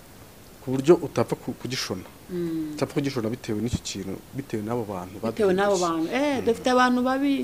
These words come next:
Speaker 1: Cyane.
Speaker 2: Eh, kandi bafite ubuzima bwacu gutya, ariko
Speaker 1: Mm.
Speaker 2: Imana niyo ibufite gutya. Bibwira ko babufite gutya, ariko ntabwo ariko
Speaker 1: Mm.
Speaker 2: babufite.
Speaker 1: Rero niyo mpamvu ntabwo ari ukubanga, mu yandi magambo, mujye namwe mutwihanganira, mujye mutwumva,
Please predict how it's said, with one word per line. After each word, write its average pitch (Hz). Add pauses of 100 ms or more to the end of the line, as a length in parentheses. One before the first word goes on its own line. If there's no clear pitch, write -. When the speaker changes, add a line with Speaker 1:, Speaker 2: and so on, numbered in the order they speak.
(340)
Speaker 1:
Cyane. -
Speaker 2:
Eh, 277 (520)
kandi 269
bafite 233
ubuzima 240
bwacu 240
gutya, 240 (240)
ariko 240
Speaker 1:
Mm. 247
Speaker 2:
Imana 226
niyo 233
ibufite 220
gutya. 190
Bibwira 214
ko -
babufite 233
gutya, 214
ariko 208
ntabwo 185
ariko 190
Speaker 1:
Mm. 185
Speaker 2:
babufite. 104 (440)
Speaker 1:
Rero 123
niyo 135
mpamvu 113 (400)
ntabwo 113 (200)
ari 117
ukubanga, 104
mu 101
yandi 104
magambo, 98 (320)
mujye 120
namwe 127
mutwihanganira, 101 (280)
mujye 120
mutwumva, 120